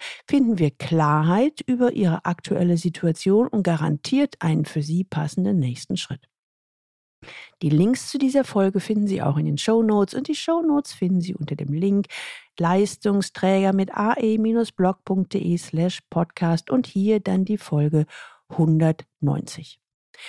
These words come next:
Ihnen hat diese Folge gefallen? Kennen Sie ein oder zwei Leute, für die dieses Thema auch interessant sein könnte? Dann teilen Sie gerne diese Episode und leiten Sie sie weiter.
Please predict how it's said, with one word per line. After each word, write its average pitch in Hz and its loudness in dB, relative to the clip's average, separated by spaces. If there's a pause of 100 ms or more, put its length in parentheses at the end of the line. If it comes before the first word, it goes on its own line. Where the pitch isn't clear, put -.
(160)
Ihnen 190 2
hat 196 -2
diese 208 -2
Folge 185 0
gefallen? 233 0 (340)
Kennen 262 2
Sie 254 -2
ein 285 4
oder 285 4
zwei 220 -2
Leute, 208 2
für 175 -2
die 180 -2
dieses 160 -2
Thema 156 -2
auch 190 0
interessant 180 0
sein 170 2
könnte? 170 4 (460)
Dann 160 2
teilen 170 2
Sie 165 -2
gerne 175 2
diese 214 -4
Episode 175 -2
und - -4
leiten 131 -8
Sie 147 -6
sie 165 -6
weiter. 139 -10